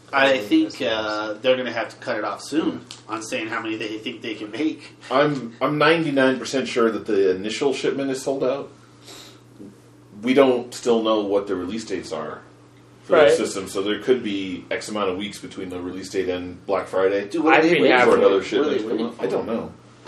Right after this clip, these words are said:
Speaker 2: Yeah, I'd
Speaker 3: I
Speaker 2: be
Speaker 3: thought, I
Speaker 2: happy
Speaker 3: thought we'd
Speaker 2: with
Speaker 3: heard
Speaker 2: that
Speaker 3: something
Speaker 2: now.
Speaker 3: for sure this week at S D C C, but, um, what is, is it next week? Sometime in mid-August,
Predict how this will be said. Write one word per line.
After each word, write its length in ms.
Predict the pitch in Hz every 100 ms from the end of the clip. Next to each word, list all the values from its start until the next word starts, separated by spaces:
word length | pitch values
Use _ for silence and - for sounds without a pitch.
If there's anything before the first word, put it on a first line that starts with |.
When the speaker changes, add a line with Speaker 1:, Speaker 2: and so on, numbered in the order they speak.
| -
Speaker 2:
Yeah, 160 | 113 120
I'd 60 |
Speaker 3:
I 40 | 143
Speaker 2:
be 40 |
Speaker 3:
thought, 160 | 196 156
I 20 |
Speaker 2:
happy 100 | 123
Speaker 3:
thought 120 | 185 165
we'd 40 |
Speaker 2:
with 80 | 131
Speaker 3:
heard 100 | 123
Speaker 2:
that 40 |
Speaker 3:
something 200 | - 101 101
Speaker 2:
now. 40 |
Speaker 3:
for 60 | -
sure 200 | 139 -
this 180 | 98 101
week 160 | 90 92
at 100 | 80 - - -
S 160 | 95 -
D 100 | 90
C 220 | 92 90
C, 260 | - 110
but, 300 | 90 90 76 - - - - - - - - - -
um, 560 | 95 87 87 90 92 - - - - - - - - -
what 160 | 110 123
is, 240 | 120 - - -
is 120 | - -
it 160 | - -
next 220 | 151 - - - - 147
week? 240 | 156 -
Sometime 440 | - 175 196 175
in 100 | 123
mid-August, 720 | 113 117 95 98 98 90 -